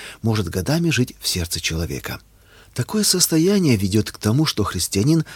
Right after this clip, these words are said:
постепенно отдаляется от церкви. У него пропадает желание участвовать в служении, посещать собрания. Потом он может вообще оставить церковь. Один брат на вопрос, почему он перестал посещать собрания, искренне признался:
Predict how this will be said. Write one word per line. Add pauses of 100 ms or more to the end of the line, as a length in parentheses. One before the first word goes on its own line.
(120)
постепенно
отдаляется
от
церкви.
У
него (220)
пропадает
желание
участвовать
в
служении,
посещать
собрания. (480)
Потом
он
может
вообще
оставить
церковь. (380)
Один
брат
на
вопрос, (380)
почему
он
перестал
посещать
собрания, (280)
искренне
признался: